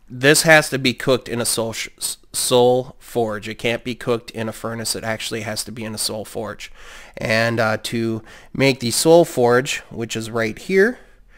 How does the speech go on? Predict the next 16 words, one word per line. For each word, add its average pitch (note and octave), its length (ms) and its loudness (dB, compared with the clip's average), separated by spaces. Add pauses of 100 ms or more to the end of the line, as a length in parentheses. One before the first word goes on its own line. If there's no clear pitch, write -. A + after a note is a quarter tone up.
(460)
you B2+ 180 -2
basically A#2+ 480 0
have A#2+ 220 4
to A2+ 80 -4
use A2+ 260 -2
a A2 80 -4
corrupted A#2+ 460 0
essence, A#2+ 500 0 (400)
some, A2+ 640 -2 (520)
uh, A2 240 -2
three, C#3 320 -4
four, B2+ 200 2
five B2+ 360 4
pieces C3 340 -4
of B2 160 -4
obsidian, D3+ 640 -2